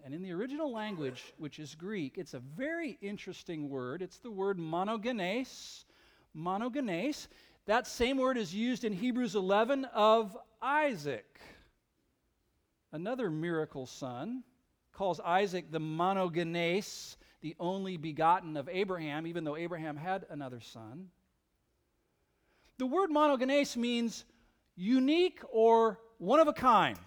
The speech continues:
The uniquely begotten, one of a kind son. Isaac was unique in that he was conceived by parents whose ability to conceive was long gone. And Jesus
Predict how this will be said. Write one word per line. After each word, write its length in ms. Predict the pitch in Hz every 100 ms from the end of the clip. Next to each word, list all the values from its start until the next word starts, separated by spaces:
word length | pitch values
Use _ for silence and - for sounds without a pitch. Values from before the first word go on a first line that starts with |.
| - - _ _ _ _ _ _ _ _
The 120 | 202
uniquely 720 | 220 247 247 311 381 - 311 294
begotten, 800 | 254 233 202 294 294 214 185 180
one 180 | 226
of 120 | 220 202
a 60 |
kind 560 | 196 233 208 190 165 143 - _ _
son. 720 | - - 214 180 127 98 -
Isaac 480 | 196 349 311 196 196
was 220 | 220 180
unique 640 | 233 233 311 233 240 - - _ _
in 240 | 269 330 294
that 240 | 214 214
he 140 | 202 285
was 180 | 269
conceived 640 | - 226 202 - 285 294 214
by 160 | 220
parents 580 | 214 226 302 233 208 214
whose 220 | - 247
ability 420 | 190 175 285 311 285
to 80 |
conceive 460 | - 208 - 269 294
was 160 | 202 170
long 480 | 180 254 320 285 240
gone. 480 | 254 247 123 170 214 _ _ _ _ _ _ _ _ _ _ _ _ _ _ _ _ _ _ _ -
And 140 | 147
Jesus 840 | 143 220 320 240 180 147 - -